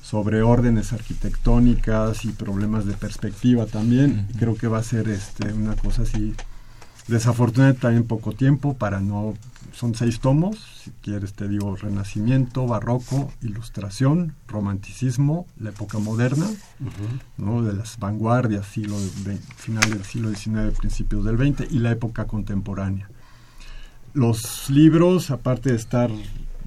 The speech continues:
Speaker 1: muy bien, boni-, ilustrados muy bien, pues, con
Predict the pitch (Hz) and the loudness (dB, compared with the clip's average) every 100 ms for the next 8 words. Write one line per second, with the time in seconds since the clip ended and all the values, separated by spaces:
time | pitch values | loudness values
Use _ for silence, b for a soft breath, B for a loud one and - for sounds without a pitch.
0 | 120 113 120 123 113 104 104 113 120 110 | -8 -2 0 2 2 -2 -2 -2 0 -2
1 | - 104 117 107 110 117 113 107 110 110 | -4 -8 -4 -4 -2 2 4 4 2 4
2 | 131 139 135 123 101 - 107 104 | 6 6 6 4 0 -8 -6 -6